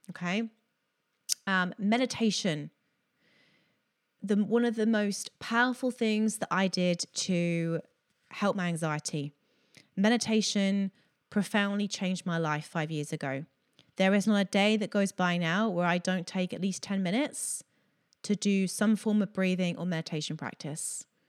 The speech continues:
Most of the time now it is longer, but I appreciate people, you know, they have busy lives, they have family, but try meditation, even if it's before bed,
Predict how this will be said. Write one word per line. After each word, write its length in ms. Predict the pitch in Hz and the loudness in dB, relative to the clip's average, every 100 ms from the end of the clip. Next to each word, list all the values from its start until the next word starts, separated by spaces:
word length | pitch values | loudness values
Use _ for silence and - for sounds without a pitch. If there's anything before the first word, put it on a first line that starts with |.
| _ _ _ _ _ - | _ _ _ _ _ 2
Most 240 | 208 226 | 4 4
of 60 | 247 | 2
the 60 | 226 | 0
time 220 | 190 208 | 0 2
now 160 | 196 180 | 2 2
it 100 | 175 | 2
is 160 | 175 | 0
longer, 460 | 180 175 175 233 294 - | -2 -2 2 0 0 -2
but 140 | 190 | 0
I 40 | 175 | 2
appreciate 580 | - 196 170 202 202 | 0 -2 -2 0 -2
people, 500 | - 196 - 185 185 - | 0 -2 0 0 0 -2
you 140 | 190 | -2
know, 240 | 170 196 | 0 0
they 120 | 214 165 | 0 0
have 220 | 175 175 | 0 0
busy 200 | 185 208 | 0 2
lives, 260 | 180 185 | 2 2
they 80 | 185 | 0
have 180 | 160 175 | -2 -4
family, 540 | 208 185 185 202 277 - - - _ _ | -2 -2 0 0 -2 -4 -14 -20 _ _
but 360 | 180 180 - _ - - _ - - - - | 2 2 0 _ -20 -20 _ -18 -18 -20 -12
try 280 | - - 214 | -4 2 4
meditation, 680 | 226 214 - 180 - 151 156 - _ _ _ _ _ | 4 2 2 -2 -2 -4 -6 -12 _ _ _ _ _
even 220 | 214 233 | 2 2
if 80 | 233 | 2
it's 100 | 220 | 0
before 320 | 214 - 196 | -2 0 0
bed, 380 | 185 160 151 - | 2 2 0 -4